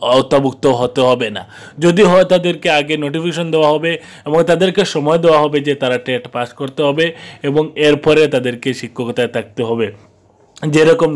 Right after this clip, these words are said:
ডিএলএড এর জন্য দেওয়া হয়েছিল, যার ফলে এনআইএসএ থেকে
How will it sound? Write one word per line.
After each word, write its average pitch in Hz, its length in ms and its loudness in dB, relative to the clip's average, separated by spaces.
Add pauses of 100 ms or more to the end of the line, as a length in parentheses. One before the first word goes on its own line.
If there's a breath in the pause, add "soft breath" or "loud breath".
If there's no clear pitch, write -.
ডিএলএড 143 360 -2
এর 160 120 -6
জন্য 151 140 -6 (100)
দেওয়া 135 180 0
হয়েছিল, 139 260 -2 (520 loud breath)
যার 147 240 4
ফলে 160 160 2 (100)
এনআইএসএ 139 440 -2 (320)
থেকে 143 220 -4